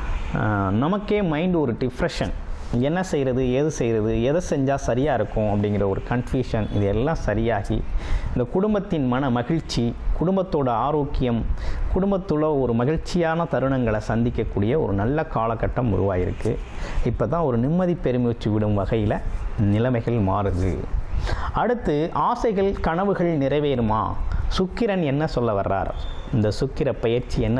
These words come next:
சொல்ல வருது அப்படின்னு பார்த்தோம், அப்படின்னு பார்த்தோம்னாக்க, இது நாள் வரை உங்க ராசிக்கு நான்காம் இடத்தில் சுகஸ்தானத்தில் இருந்து வந்த சுக்கிர பகவான் வண்டி, வாகனம், வீடு சார்ந்த விஷயங்கள்ல பல்வேறு முயற்சிகளை எடுத்து பார்த்தாச்சு.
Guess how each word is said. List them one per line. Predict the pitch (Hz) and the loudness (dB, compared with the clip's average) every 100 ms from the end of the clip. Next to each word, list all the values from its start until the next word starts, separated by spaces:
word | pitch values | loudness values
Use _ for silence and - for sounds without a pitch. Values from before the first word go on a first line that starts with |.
| 127 | 0
சொல்ல | 107 104 92 | 0 0 2
வருது | 95 92 85 - - - - 107 | 2 0 0 -2 -2 -2 0 0
அப்படின்னு | 101 113 113 | 2 0 0
பார்த்தோம், | 107 104 110 | -2 0 0
அப்படின்னு | 95 98 92 | 2 2 2
பார்த்தோம்னாக்க, | 92 95 95 101 - 85 82 - - - - - - - - - - - - | 0 0 2 0 0 -2 0 -2 -4 -4 -4 -4 -4 -6 -4 -2 -2 -2 0
இது | 190 226 | 2 2
நாள் | 247 | 2
வரை | 214 214 208 | 2 2 2
உங்க | 175 160 | 2 2
ராசிக்கு | 175 190 185 170 | 0 -2 -2 0
நான்காம் | 151 180 190 185 | 2 2 2 2
இடத்தில் | 151 139 131 123 | 0 0 0 0
சுகஸ்தானத்தில் | 175 196 214 - 160 147 139 135 127 | 0 0 0 -2 0 0 0 0 2
இருந்து | 135 131 127 | 2 2 2
வந்த | 117 - | 0 0
சுக்கிர | 127 - 139 120 | -2 -2 0 0
பகவான் | 110 110 98 92 | 0 0 2 2
வண்டி, | 120 170 170 151 135 | 2 2 2 2 0
வாகனம், | 156 160 143 123 127 | 0 -2 0 0 2
வீடு | 180 165 131 - | 2 2 0 0
சார்ந்த | 151 170 156 123 | -2 0 0 0
விஷயங்கள்ல | - 156 147 131 131 131 117 | 0 0 2 2 0 0 -2
பல்வேறு | 139 165 160 127 | 0 2 2 2
முயற்சிகளை | 120 147 147 139 120 110 | 2 0 0 0 2 2
எடுத்து | 117 117 | 0 0
பார்த்தாச்சு. | 104 - - - | 0 -2 -4 -4